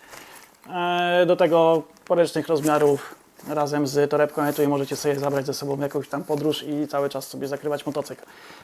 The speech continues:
E, nierzadko żałowałem, że czegoś takiego nie zebrałem ze sobą na jakiś dalszy wyjazd, bo jednak ptaki robią swoje, zwłaszcza jeżeli wpadnie wam jeszcze jeździ w jakimś deszczu i później jest słonko i leci pył na ten motocykl, to się robi bardzo nieprzyjemnie.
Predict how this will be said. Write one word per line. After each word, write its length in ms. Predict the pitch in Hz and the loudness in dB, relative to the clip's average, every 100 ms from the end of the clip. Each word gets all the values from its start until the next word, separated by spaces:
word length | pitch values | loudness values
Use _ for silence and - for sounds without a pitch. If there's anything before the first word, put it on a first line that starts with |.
| - 156 | -16 -4
E, 320 | 160 160 165 | 2 4 6
nierzadko 460 | 180 180 170 180 | 8 8 8 6
żałowałem, 520 | 165 165 156 160 160 151 | 6 8 6 4 2 2
że 100 | 147 | 2
czegoś 200 | 156 147 | 0 -2
takiego 260 | 143 156 | 0 0
nie 80 | 156 | 2
zebrałem 280 | 147 151 151 | 2 2 2
ze 60 | |
sobą 400 | 147 156 151 151 | 0 -2 0 2
na 60 | 151 | 2
jakiś 260 | 147 151 165 | 2 0 0
dalszy 300 | 151 - 151 | 0 0 -2
wyjazd, 440 | 156 143 143 143 | 0 2 -2 -2
bo 180 | 147 151 | 0 2
jednak 460 | 151 147 147 - - - - _ - | 2 0 -2 -4 -20 -20 -20 _ -20
ptaki 760 | - - 151 - 160 156 156 151 - | -4 0 0 2 2 2 2 -2 -4
robią 320 | 160 151 143 | 0 0 -2
swoje, 640 | - 151 151 147 147 147 135 | -6 0 2 4 2 2 -2
zwłaszcza 440 | 139 151 156 - 151 | -4 0 0 0 0
jeżeli 280 | 147 147 | 0 -2
wpadnie 560 | 135 - - 175 160 156 | -4 -10 -8 -6 -2 0
wam 200 | 147 147 | 0 0
jeszcze 240 | 143 - | 0 0
jeździ 220 | 147 139 143 | 0 0 -2
w 40 | |
jakimś 320 | 139 143 135 | -4 -6 -6
deszczu 360 | 143 139 143 139 | -6 -6 -4 -4
i 120 | 135 | -4
później 400 | 143 135 135 131 | -8 -8 -6 -6
jest 140 | 139 | -8
słonko 400 | - 143 139 135 | -8 -8 -6 -6
i 100 | 139 | -4
leci 260 | 131 131 143 | -6 -8 -8
pył 180 | - 131 | -6 -8
na 100 | 127 | -8
ten 140 | 127 | -12
motocykl, 460 | 123 127 - 117 - | -12 -14 -14 -16 -14
to 120 | 123 | -12
się 160 | - 127 | -10 -10
robi 380 | 127 123 123 117 | -10 -10 -10 -8
bardzo 240 | 135 - | -10 -10
nieprzyjemnie. 340 | 113 - 87 | -14 -14 -16